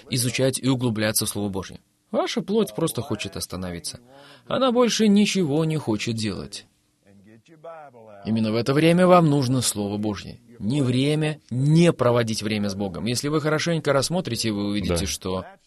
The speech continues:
Speaker 1: не Он довел вас до истощения. Вы сами это сделали. Вы не отдыхали. И вы не совершаете какую-то большую ошибку на ровном месте. Это накапливается по чуть-чуть, и вам не обязательно сразу сильно
Speaker 2: Да,
Speaker 1: отклоняться.
Speaker 2: абсолютно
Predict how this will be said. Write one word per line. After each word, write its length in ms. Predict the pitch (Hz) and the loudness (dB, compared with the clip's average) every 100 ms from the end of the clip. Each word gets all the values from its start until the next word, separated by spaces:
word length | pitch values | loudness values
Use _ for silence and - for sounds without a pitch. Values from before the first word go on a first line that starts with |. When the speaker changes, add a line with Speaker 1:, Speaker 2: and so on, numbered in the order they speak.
| _ | _
Speaker 1:
не 280 | - 139 151 | -2 2 4
Он 300 | - 139 143 | 4 4 6
довел 420 | 127 120 117 113 107 | 6 4 4 2 2
вас 240 | 107 101 | 0 0
до 140 | 104 | -4
истощения. 640 | 98 - 92 - 87 82 92 | -4 -6 -6 -6 -8 -8 -4
Вы 120 | 156 | -2
сами 280 | 180 196 180 | -2 0 -2
это 160 | 120 | -2
сделали. 480 | 101 160 82 82 80 _ 123 | -6 -4 -6 -6 -8 _ -12
Вы 200 | 120 131 | -2 0
не 80 | 143 | 2
отдыхали. 520 | 151 143 - 156 120 156 131 120 - _ _ - - - - | 0 0 0 -2 -2 -8 -20 -20 -20 _ _ -20 -20 -20 -4
И 100 | 220 | 0
вы 120 | 254 | 4
не 100 | 226 | 4
совершаете 560 | 220 226 226 233 196 185 | 4 0 0 -2 0 0
какую-то 380 | 196 208 180 | 2 2 2
большую 380 | 170 180 170 190 | 4 4 4 2
ошибку 380 | 160 196 190 151 | 4 2 0 0
на 280 | 143 151 143 | 4 4 6
ровном 360 | 156 143 156 | 6 4 2
месте. 440 | 190 240 - 98 98 170 165 147 165 233 185 135 _ _ _ _ _ 165 | 4 2 0 -6 -8 -14 -20 -20 -20 -20 -20 _ _ _ _ _ _ -4
Это 160 | - | 4
накапливается 840 | 214 208 214 208 214 214 208 220 | 4 6 4 6 6 8 6 2
по 140 | 208 233 | 2 2
чуть-чуть, 460 | 247 220 269 214 | 2 2 2 4
и 40 | 214 | 6
вам 220 | 226 220 | 6 8
не 60 | 226 | 6
обязательно 420 | 220 240 226 202 | 8 6 6 4
сразу 400 | - 214 214 175 | 4 2 2 2
сильно 320 | - 190 175 | 2 2 4
Speaker 2:
Да, 40 | 151 | 4
Speaker 1:
отклоняться. 560 | 90 - 92 90 87 | 6 4 4 2 0
Speaker 2:
абсолютно 340 | - 92 90 | 0 -2 0